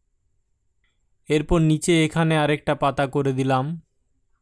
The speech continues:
বাঁ পাশে যে ফুলটা, সেটার গোড়াতেও আমি দুটো পাতা এঁকে দিলাম আরও। এরপর আমি কালার করব।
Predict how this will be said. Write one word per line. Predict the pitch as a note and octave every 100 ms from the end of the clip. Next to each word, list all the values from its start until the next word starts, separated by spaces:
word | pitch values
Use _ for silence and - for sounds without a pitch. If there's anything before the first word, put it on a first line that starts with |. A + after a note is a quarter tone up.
| _ _ _ _ _ _ _ _ _ _ _ -
বাঁ | A#2+ C#3+ D#3+
পাশে | E3 D#3+ E3 D3+
যে | D#3
ফুলটা, | - D3+ C#3+ C#3 D3+ E3+
সেটার | - C3 D3 C#3+
গোড়াতেও | C#3 C#3+ C#3 D#3+ D3+
আমি | C#3 C3+ D3+ A3 - _ _ _ C#3
দুটো | C#3+ D#3+ F#3+
পাতা | D#3+ C#3+ D#3 D3
এঁকে | C3 C3+
দিলাম | A#2+ A#2+ A#2 A2
আরও। | A2 A2+ - _ _ _ _ _ _ _ _ _ _ _ _ _
এরপর | E3 E3+ G3 F#3+
আমি | F#3+ F#3
কালার | E3 D3+ C#3+ B2
করব। | B2 G#2+ A2 A2+ B2